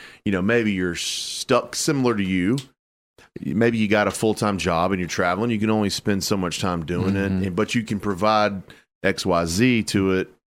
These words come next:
Speaker 1: That's one way to look. Also, judge them on what they're currently doing. Are they successful in what they're currently doing? Is there,
Speaker 2: Right.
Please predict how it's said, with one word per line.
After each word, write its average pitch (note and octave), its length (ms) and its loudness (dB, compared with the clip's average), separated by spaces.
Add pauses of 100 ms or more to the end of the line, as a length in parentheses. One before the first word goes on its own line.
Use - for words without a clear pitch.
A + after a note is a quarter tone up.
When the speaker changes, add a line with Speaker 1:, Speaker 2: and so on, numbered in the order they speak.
(220)
Speaker 1:
That's A2+ 280 0
one B2+ 200 0
way A2 160 2
to F#2 80 0
look. F#2+ 340 -2 (380)
Also, D#3 280 2
judge D3 320 2
them E3+ 160 0
on E3 140 2
what D#3+ 160 0
they're D#3 140 0
currently A#2+ 480 -2
doing. G#2 560 -2
Are F2+ 120 0
they G2+ 100 2
successful C3+ 680 0
in C3+ 100 2
what C3 140 2
they're B2+ 140 2
currently A2+ 400 0
doing? F2 340 0
Is E2+ 160 -2
there, F2+ 240 2
Speaker 2:
Right. F#2+ 80 -6